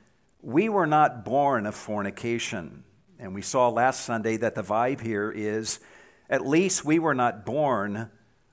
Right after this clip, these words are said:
of fornication like you were, Jesus." They say, "We have one Father, God." Jesus said to them, If God were your Father, you would love me,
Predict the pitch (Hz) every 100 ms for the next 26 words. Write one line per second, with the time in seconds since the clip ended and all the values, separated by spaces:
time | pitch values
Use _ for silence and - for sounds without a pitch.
0 | _ _ _ 113 110 110 104 - - 151
1 | 135 131 165 165 - 117 107 104 110 101
2 | - - 92 90 98 151 139 101 71 58
3 | - _ _ 87 73 - - - - -
4 | _ _ _ _ _ _ _ _ _ _
5 | _ 87 90 - 127 127 117 120 135 123
6 | 110 123 139 156 - 151 165 131 113 117
7 | 123 139 151 90 87 92 - - - 120
8 | 110 180 165 147 - 123 110 135 104 107
9 | 107 127 127 - 123 147 175 160 139 127
10 | 113 151 165 160 117 113 104 147 175 170
11 | 135 160 190 160 120 98 80